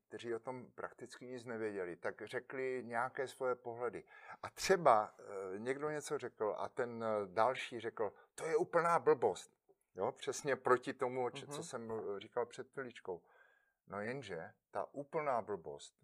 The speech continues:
Speaker 1: v zápětí někoho dalšího přivedla na to geniální řešení.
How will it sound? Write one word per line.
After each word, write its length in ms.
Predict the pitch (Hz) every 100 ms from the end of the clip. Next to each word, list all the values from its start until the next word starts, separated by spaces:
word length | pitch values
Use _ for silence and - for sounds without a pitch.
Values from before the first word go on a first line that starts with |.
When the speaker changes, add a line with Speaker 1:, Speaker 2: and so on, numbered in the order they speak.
| _
Speaker 1:
v 80 | 95
zápětí 760 | 113 123 - 143 - 117 107 107
někoho 400 | 110 - 123 117
dalšího 540 | 107 117 - 127 120
přivedla 540 | - - 110 113 120
na 80 | 110
to 120 | 107
geniální 560 | 117 117 110 110 110 113
řešení. 500 | 110 104 - 117 -